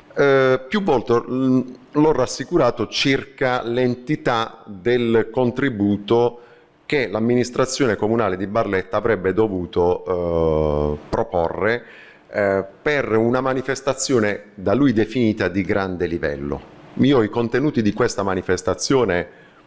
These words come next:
non li ho mai conosciuti nel, nei particolari, non avevo, eh, più di quattordicimila euro da destinare al, al, all'evento.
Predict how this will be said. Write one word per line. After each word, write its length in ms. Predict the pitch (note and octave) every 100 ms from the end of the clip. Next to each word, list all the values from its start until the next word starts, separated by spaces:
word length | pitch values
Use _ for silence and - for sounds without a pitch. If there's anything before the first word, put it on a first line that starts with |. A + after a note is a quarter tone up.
| _ -
non 300 | G#2 A2 A2
li 60 | G2+
ho 80 | F#2+
mai 300 | G2 G#2+ G2
conosciuti 840 | F#2+ F#2 - - G#2 F2+ F#2 F2+
nel, 520 | F2+ F2+ F#2+ F2 E2+
nei 160 | F2 F#2
particolari, 840 | - F2 - B2+ C3 E2+ F#2 B2 B2+
non 220 | G2 F#2+ G#2
avevo, 580 | G#2+ A2 F2+ F2 E2+ - -
eh, 300 | G2 F2+ F2+ F2+ - F2 E2
più 140 | - A#2
di 140 | G2+
quattordicimila 1120 | - G#2 - B2+ G#2+ G2 - G2 A2 G2+ G2+
euro 480 | G2 F2+ F2 E2+ - - - -
da 200 | F#2 G#2
destinare 1040 | G2+ G2 - G2+ G#2+ G#2 F#2 F2 E2+ E2 _ -
al, 920 | E2+ F2 E2 E2 D#2+ D#2 D#2 D2+ D2+ - - - - -
al, 320 | - F2 F2+ F2 E2+ E2
all'evento. 880 | F2+ A#2 D3 A2 A2 G#2 C#3+ F#3+